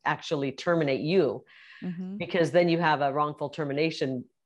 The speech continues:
Speaker 1: uh, you know, suit later down the line.
Speaker 2: Mm-hmm.
Speaker 1: But if you do leave your job, and, and I've been there. I mean, I left and walked away from a paycheck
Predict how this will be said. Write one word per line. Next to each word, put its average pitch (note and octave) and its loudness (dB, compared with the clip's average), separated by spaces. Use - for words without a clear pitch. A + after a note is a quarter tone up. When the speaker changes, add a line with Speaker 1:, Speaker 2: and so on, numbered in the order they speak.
Speaker 1:
uh, B2+ 2
you C#3+ -2
know, B2+ 0
suit D#3 2
later D3+ 4
down C3+ -2
the B2+ -2
line. C3 -2
Speaker 2:
Mm-hmm. F3+ -8
Speaker 1:
But F#3+ 4
if A#3+ 4
you C4 6
do B3 6
leave G3 4
your D#3 0
job, D3 2
and, - -4
and G3+ 2
I've C4 2
been E4+ 4
there. B2+ -2
I D3+ -8
mean, F#3 -2
I A3 2
left B3 0
and F3 -6
walked E3+ -2
away E3 -2
from F3+ -6
a F#3+ -4
paycheck C#3+ -4